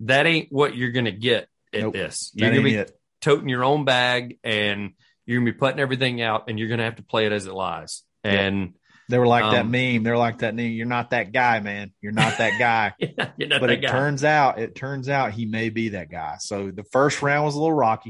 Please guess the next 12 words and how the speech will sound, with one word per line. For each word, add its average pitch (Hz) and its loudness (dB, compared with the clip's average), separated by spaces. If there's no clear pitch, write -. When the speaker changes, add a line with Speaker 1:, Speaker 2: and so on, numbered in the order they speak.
Speaker 2:
He 117 -6
shot 107 0
eighty-three, 110 -4
but 107 -4
then 131 0
he 135 -2
comes 123 -4
back 117 0
and 104 -10
shoots - -12
seventy-eight, 113 -2
seventy-nine. 107 -6